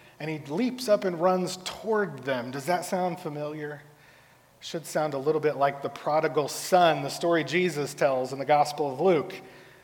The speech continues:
where the father jumps up and runs to his son in the distance. And although Abraham says he'll provide a little bit of water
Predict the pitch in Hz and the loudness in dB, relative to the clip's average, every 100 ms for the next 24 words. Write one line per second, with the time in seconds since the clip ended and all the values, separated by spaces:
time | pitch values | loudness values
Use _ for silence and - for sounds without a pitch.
0 | - 139 139 - 170 165 143 123 151 151 | -10 -6 -4 -2 0 2 0 0 -2 0
1 | 175 151 147 131 175 170 135 127 - 220 | -2 0 -2 2 4 4 0 -6 -6 -2
2 | 143 - - 165 151 135 127 170 - - | -2 -2 -4 -2 -2 -4 0 -2 -2 -12
3 | 104 - - - - - _ _ _ _ | -14 -16 -16 -14 -16 -20 _ _ _ _
4 | _ _ - - 175 202 214 202 - 269 | _ _ -20 -2 6 8 10 8 6 6
5 | 226 180 151 185 175 175 180 165 165 160 | 6 4 6 4 6 6 6 8 8 8
6 | 160 220 208 214 214 156 127 135 165 202 | 6 6 6 6 6 4 4 2 0 -4